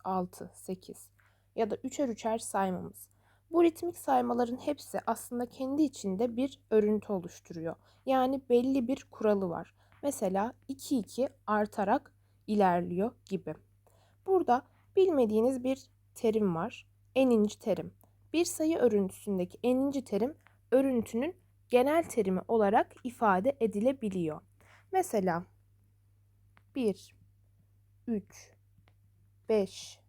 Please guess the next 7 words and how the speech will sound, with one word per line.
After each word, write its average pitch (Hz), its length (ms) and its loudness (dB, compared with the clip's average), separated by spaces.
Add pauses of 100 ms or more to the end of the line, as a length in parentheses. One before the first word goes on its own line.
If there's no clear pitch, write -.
(640)
yedi 226 440 2 (220)
şeklinde 185 800 -4 (180)
ikişer 294 380 -8
ikişer 180 420 -8 (100)
artan 196 540 -4
bir 175 240 -8
örüntüde 175 720 -6